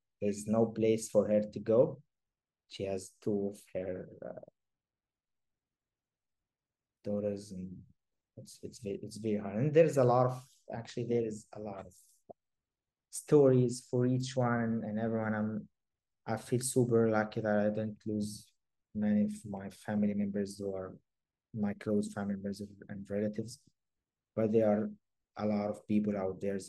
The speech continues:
I, I don't know what, I, I, I've read a number before of how many orphans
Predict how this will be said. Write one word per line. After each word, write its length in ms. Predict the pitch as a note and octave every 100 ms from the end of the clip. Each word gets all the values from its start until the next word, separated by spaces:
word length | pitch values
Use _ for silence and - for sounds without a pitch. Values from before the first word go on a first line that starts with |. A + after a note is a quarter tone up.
| -
I, 100 | A2+ A#2+ A#2+
I 80 | A#2+
don't 160 | B2+
know 180 | B2 C3
what, 160 | C3 C3 -
I, 60 | A#2
I, 400 | A2 G#2+ - A2
I've 160 | A2
read 160 | A#2+ D3
a 60 | C#3
number 300 | C#3 C#3 B2+
before 320 | A#2+ - B2
of 120 | A#2+
how 120 | A#2 A2+
many 200 | A2+ A2+
orphans 600 | A2+ A2+ A#2 A#2 B2+